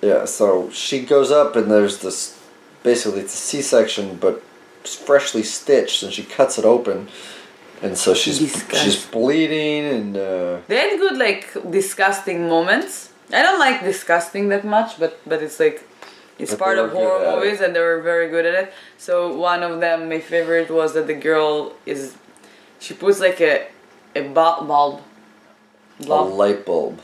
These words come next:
Speaker 2: bulb, a light bulb next to an apple, and then instead of taking the apple, she takes the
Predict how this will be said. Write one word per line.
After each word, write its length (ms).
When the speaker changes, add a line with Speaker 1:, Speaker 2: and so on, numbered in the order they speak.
Speaker 2:
bulb, 360
a 100
light 360
bulb 400
next 280
to 100
an 100
apple, 560
and 220
then 180
instead 280
of 200
taking 340
the 100
apple, 440
she 160
takes 260
the 160